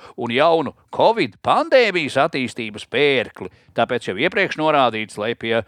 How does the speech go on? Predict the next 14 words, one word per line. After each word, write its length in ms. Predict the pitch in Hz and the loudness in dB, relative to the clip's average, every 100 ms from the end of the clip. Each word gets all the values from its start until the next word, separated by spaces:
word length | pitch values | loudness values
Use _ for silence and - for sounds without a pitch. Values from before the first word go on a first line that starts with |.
| - - | -8 -12
aizberga 680 | - 101 131 107 139 143 123 | -2 -2 -2 2 2 2 0
dodas 320 | 113 139 123 | -2 -4 -6
pa 80 | - | -10
vienam, 400 | 101 117 135 135 | -6 -2 -2 -2
rūpīgi 400 | 110 123 131 107 | -4 -6 -6 -2
aplūko 480 | 107 - 135 117 113 | -4 -2 -6 -6 -8
un 160 | 98 95 | -10 -10
dod 160 | 95 | -10
vietu 320 | 92 104 90 | -8 -8 -8
pārējiem. 720 | - 90 107 110 98 85 78 _ - | -4 0 2 2 -2 -6 -14 _ -6
Ļaužu 540 | 113 196 247 226 - - | 2 4 4 2 -2 -6
sirdīs 400 | 339 294 147 - | -4 -4 -6 -4
parādās 560 | 135 175 151 120 110 | -2 0 0 0 0
cerība. 640 | - 117 107 78 67 - | -2 -4 -4 -8 -16 -20